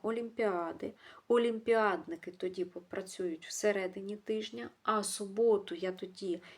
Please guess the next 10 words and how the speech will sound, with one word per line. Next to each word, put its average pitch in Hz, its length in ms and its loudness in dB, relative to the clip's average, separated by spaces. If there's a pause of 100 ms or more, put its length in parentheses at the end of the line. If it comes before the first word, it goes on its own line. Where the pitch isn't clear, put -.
іще 190 300 0
додатково 185 680 -2
довантажу, 180 800 -4
і 190 120 -4
тоді 185 600 -4
всі - 340 0
охочі, 185 500 0
що - 180 -8
хочуть 190 400 -4 (240)
відпрацювати 190 1000 -2